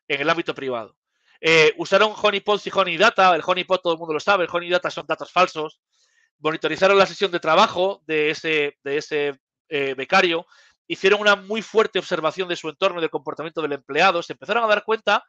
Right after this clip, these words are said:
de que ese empleado, eh, quería estar en todas partes, que es algo muy típico del insider que está pagado. Es decir, quiere, tiene una necesidad de, el insider, digamos, no profesional,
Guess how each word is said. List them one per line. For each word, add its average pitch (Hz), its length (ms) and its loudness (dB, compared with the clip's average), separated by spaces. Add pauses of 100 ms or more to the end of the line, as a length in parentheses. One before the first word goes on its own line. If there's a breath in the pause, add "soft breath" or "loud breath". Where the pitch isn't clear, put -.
(360)
de 151 100 -6
que 147 120 -2
ese 165 180 0
empleado, 196 640 2 (220)
eh, 156 120 -2
quería 156 240 2
estar 190 200 2
en 180 100 -2
todas 165 240 0
partes, 120 380 -12
que 165 80 -12
es - 80 -4
algo 202 220 2
muy 190 200 -12
típico 214 340 -8
del 185 140 -4
insider 196 460 -2
que 170 60 -12
está 180 180 -6
pagado. 147 360 -2
Es 127 60 -18
decir, 143 240 -14 (300)
quiere, 220 560 2
tiene 165 160 -8
una 208 100 -6
necesidad 196 420 -2
de, 180 260 -6 (300)
el 135 120 -10
insider, 190 420 -2 (180)
digamos, 175 300 -2
no 196 80 -2
profesional, 135 500 -14